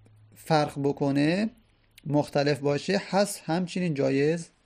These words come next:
نیست. نحو: «مررت بالذی فرحت بهی»، الان «مررت بالذی فرحت بهی»، بالذی بهی، هر دو باست،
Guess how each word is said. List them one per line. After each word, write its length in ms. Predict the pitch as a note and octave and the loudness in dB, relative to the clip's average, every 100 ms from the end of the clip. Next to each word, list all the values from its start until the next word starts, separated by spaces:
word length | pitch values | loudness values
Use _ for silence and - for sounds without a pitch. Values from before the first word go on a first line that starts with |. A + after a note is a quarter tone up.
| - | -4
نیست. 420 | D3 D#3 B2 - _ _ _ _ | 0 0 0 -8 _ _ _ _
نحو: 460 | C3+ D#3 F3 F#3 F#3+ | -2 0 2 2 2
«مررت 480 | D#3 C#3+ F3 F3+ D#3 | 2 4 4 2 -2
بالذی 520 | C#3 C3 D3+ F3 F3+ | -2 2 2 2 0
فرحت 460 | C#3 D3 F3 - | 0 0 0 -2
بهی»، 680 | E3+ C#3+ D3 C3+ C3 B2 B2 - _ - - _ _ _ _ _ _ - | -4 0 0 2 2 0 -4 -10 _ -20 -20 _ _ _ _ _ _ -2
الان 260 | C#3+ D#3+ | 2 2
«مررت 380 | C#3+ D3 F3+ F#3+ | 4 4 4 2
بالذی 600 | F3 C3 F3 G3+ G3+ G3 | 0 2 2 4 4 2
فرحت 480 | F#3+ D#3 E3 - - G#3 G#3+ D3 B2+ | 2 2 2 0 2 2 2 0 -2
بهی»، 580 | F#3 D#3+ E3 D3 D3 - _ _ _ | 0 2 2 0 -2 -10 _ _ _
بالذی 760 | B2 C#3 F#3+ G#3 G#3 G3 G#3+ G#3+ | -2 2 4 6 4 4 2 2
بهی، 640 | C#3+ B2+ C#3+ C3+ C#3 C3 C#3+ _ _ _ _ _ | 0 0 2 2 0 -2 -6 _ _ _ _ _
هر 240 | B2 B2+ | -4 -2
دو 420 | C3 C#3 G3+ G3+ - | 0 2 2 0 -4
باست، 680 | C#3+ C#3 G#3+ D#3 C3+ - | -2 2 4 4 0 -8